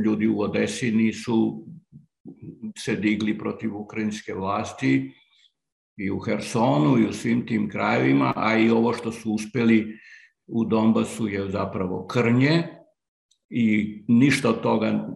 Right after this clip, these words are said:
uključujući Krim, nije bilo moguće bez ruske vojske. Tako da ste vi <laughs> imali, e, tu situaciju da je posao nezavršen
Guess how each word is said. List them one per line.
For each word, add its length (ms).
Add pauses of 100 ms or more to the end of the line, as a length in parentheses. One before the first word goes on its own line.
(260)
uključujući 720
Krim, 380
nije 200
bilo 260
moguće 520
bez 300
ruske 380
vojske. 680 (1080)
Tako 220
da 80
ste 160
vi 460 (640)
<laughs> 800
imali, 720 (220)
e, 420
tu 160
situaciju 1120 (220)
da 640 (1800)
je 300
posao 340
nezavršen 1120